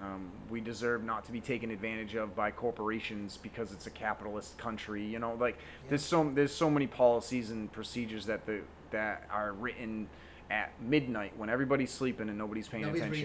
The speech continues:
Speaker 2: reading it, yeah.
Speaker 1: You know, like, when you can sit back and make a policy and, and make money off of that policy, then that policy's garbage, in my opinion. I mean, just look at what, you know, what's going on in North Dakota with the pipeline.
Speaker 2: Yeah.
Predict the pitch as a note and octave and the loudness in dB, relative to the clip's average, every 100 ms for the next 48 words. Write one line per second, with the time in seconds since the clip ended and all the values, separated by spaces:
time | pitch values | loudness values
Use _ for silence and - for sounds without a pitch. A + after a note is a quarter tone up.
0 | F#2+ F#2+ - - B2+ - A2+ A2 A2+ - | -2 -6 -10 -12 -10 -6 -2 0 0 0
1 | B2+ A2 - - - - - C3+ D3+ D3 | -2 -2 -2 -8 -16 -12 -2 2 4 4
2 | E3 D3+ E3+ C#3 C#3+ C#3 C#3 B2 C3 C3 | 4 4 4 8 10 8 6 2 2 2
3 | A#2+ B2 A#2+ A#2+ - B2+ A#2 G#2 A2+ A2+ | 2 6 8 6 4 2 2 -2 -4 -2
4 | A2+ A#2 B2 A#2+ A#2+ A#2+ A#2 A#2 A#2 A2+ | -2 -2 -2 0 0 2 2 2 2 2
5 | G#2 A#2 A2+ A2+ - C#3 B2 - - - | 2 4 6 4 2 0 0 -4 -16 -8
6 | - A#2 A2 A2 G#2 - - G#2 G2 G#2 | 0 2 2 0 0 0 2 4 2 -2
7 | E2+ G2 F2+ D#2 D#2+ F#2 F#2 F2 F#2+ E2+ | -6 -2 -2 -4 -8 -6 -6 -6 -8 -6
8 | E2 C#3 C#3+ C#3 C3+ D#3+ D#3+ D3+ C#3+ D3 | 2 4 6 4 4 6 8 10 12 12
9 | A#2+ - C#3+ C3+ C3 B2+ C3+ C#3 - C#3 | 10 -2 2 4 4 4 4 4 4 4
10 | C3+ C3+ C3+ B2 C3 C3 C3 B2+ B2+ B2+ | 6 6 4 2 2 4 4 2 2 6
11 | C3+ A#2 G#2+ - A#2+ B2 A2+ G#2 C3+ | 6 6 0 2 4 4 2 -2 -2